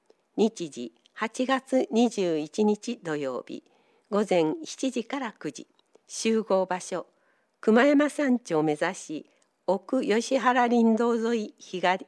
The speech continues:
左側。地図が必要な場合は、熊山公民館にお申してください。講師は山田勝さん。対象、幼児、小学生。保護者同伴から一般。定員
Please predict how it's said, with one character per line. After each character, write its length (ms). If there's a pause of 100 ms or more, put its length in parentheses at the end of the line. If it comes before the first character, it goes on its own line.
(140)
左 420
側。 380 (880)
地 120
図 140
が 160
必 280
要 140
な 160
場 120
合 240
は、 200 (320)
熊 200
山 260
公 220
民 200
館 220
に 300
お 240
申 40
し 60
て 140
く 100
だ 140
さ 180
い。 120 (580)
講 200
師 220
は 240
山 320
田 100
勝 400
さ 220
ん。 140 (480)
対 240
象、 480 (120)
幼 280
児、 320
小 320
学 240
生。 360 (420)
保 140
護 140
者 200
同 280
伴 280
か 200
ら 240
一 100 (180)
般。 240 (520)
定 240
員 260